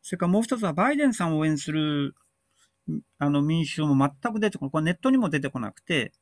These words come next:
実際人が集まってないんですよね。あの、ラリーって言いますが、その、選挙期間中に両方の応援団が、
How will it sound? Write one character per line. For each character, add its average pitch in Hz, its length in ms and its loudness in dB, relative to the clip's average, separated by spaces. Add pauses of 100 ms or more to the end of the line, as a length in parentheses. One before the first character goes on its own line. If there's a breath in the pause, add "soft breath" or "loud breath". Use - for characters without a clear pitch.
(120)
実 147 80 -2
際 220 240 -2
人 247 160 -2
が 226 180 2
集 - 60 0
ま 170 80 -2
っ 160 40 -4
て 156 120 -4
な 143 120 2
い 120 240 -6
ん - 40 -14
で - 100 -14
す - 100 -18
よ 113 120 -10
ね。 127 120 -8 (920 soft breath)
あ 165 120 -2
の、 160 120 -4
ラ 226 140 2
リ 262 160 -2
ー - 20 -8
っ - 40 -10
て - 100 -20
言 135 100 -2
い 135 60 2
ま 127 100 0
す 123 140 -10
が、 127 420 -2 (240)
そ - 220 -10
の、 139 680 -2
選 233 220 -4
挙 226 160 -4
期 - 100 -14
間 220 240 -2
中 190 220 0
に 175 320 0
両 175 180 -2
方 180 160 0
の 139 160 2
応 151 100 0
援 147 140 2
団 110 220 -2
が、 120 260 -2